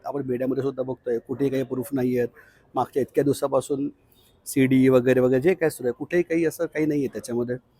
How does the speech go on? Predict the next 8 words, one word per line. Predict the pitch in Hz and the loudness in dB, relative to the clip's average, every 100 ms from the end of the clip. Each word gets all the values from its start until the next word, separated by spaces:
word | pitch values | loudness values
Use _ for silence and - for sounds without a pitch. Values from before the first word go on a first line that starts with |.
| _ _ _ - - | _ _ _ -20 -10
आणि | 180 | -6
कारण | - 160 170 | 2 4 4
नसताना | 165 156 | 4 6
आरोप | 143 151 147 | 6 6 4
करायचे | 151 147 143 139 | 2 2 2 0
आहेत, | 135 - _ _ _ - | 0 -10 _ _ _ 0
व्यथित | 131 156 147 | 2 4 4
व्हायचं | 139 131 143 | 6 4 2